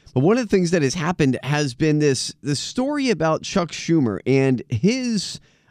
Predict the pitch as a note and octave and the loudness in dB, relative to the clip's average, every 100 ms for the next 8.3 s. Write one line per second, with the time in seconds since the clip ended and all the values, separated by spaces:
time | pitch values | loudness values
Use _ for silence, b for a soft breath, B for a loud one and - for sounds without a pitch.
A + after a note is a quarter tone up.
0 | _ C#3 C#3 C3+ C3 B2 A2+ E2+ F2 B2+ | _ -2 2 2 2 0 -4 -8 -16 -2
1 | C#3+ D3 D#3+ A#3+ G#3+ D3+ C3+ C3+ D#3+ G#3 | 0 4 4 2 2 2 2 2 2 0
2 | F#3+ E3+ C#3 D#3 A2+ E3 G#3 G#3 B2 C#3 | -2 -2 0 -2 -2 -6 0 2 2 2
3 | b b b _ D3+ D3+ D3 D3 C#3+ - | b b b _ 2 4 4 4 0 -6
4 | _ _ D#3 G#3+ A#3+ F#3+ F3 D#3 E3 - | _ _ 0 0 -2 0 2 4 2 0
5 | - - D#3+ B2+ E3+ E3+ - E3 G#3 C4 | -6 -2 0 2 0 0 0 2 4 2
6 | G#3 A2+ F#2+ F2+ - - b b b D#3 | 0 -2 -4 -6 -10 -20 b b b 0
7 | D#3 F3+ B3+ C#3+ F3 G3+ _ _ D#3 E3+ | 2 2 2 2 0 -4 _ _ 2 2
8 | E3+ D3+ - | 2 0 -4